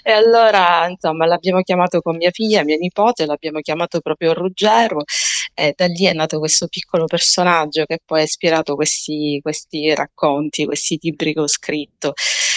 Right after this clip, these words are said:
Eh, ed è stato un incontro meraviglioso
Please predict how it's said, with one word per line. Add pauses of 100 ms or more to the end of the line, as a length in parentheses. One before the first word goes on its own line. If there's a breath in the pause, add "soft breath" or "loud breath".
(160 loud breath)
Eh,
ed
è
stato
un
incontro
meraviglioso